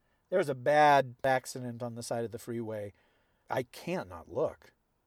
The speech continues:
Oh, oh gosh, why did I look? Oh, holy cow, that is gonna be with, that's gonna haunt me." But I couldn't not look. That's how it was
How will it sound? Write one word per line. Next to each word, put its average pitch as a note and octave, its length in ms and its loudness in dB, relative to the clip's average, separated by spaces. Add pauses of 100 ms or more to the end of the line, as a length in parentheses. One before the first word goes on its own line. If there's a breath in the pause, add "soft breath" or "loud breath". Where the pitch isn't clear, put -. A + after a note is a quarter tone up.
(340)
Oh, F#3 420 8
oh F3 240 12
gosh, C3+ 400 2
why G3 200 6
did F3+ 140 0
I D3 80 2
look? C#3+ 420 -2
Oh, F3 320 4 (260)
holy F#3+ 400 0
cow, F#3 440 6
that F#3 180 6
is D#3+ 120 -2
gonna D#3+ 200 -10
be C#3+ 140 -14
with, C#3 420 -8
that's A3 240 -6
gonna F#3 200 -16 (100)
haunt C#4 280 -10
me." G#3+ 100 -20 (760)
But D#3 100 0
I E3 60 2
couldn't G3+ 280 0
not D#3+ 240 -2
look. - 320 -8 (920)
That's A#3 180 2
how D#4+ 140 4
it A3 80 8
was B2 480 2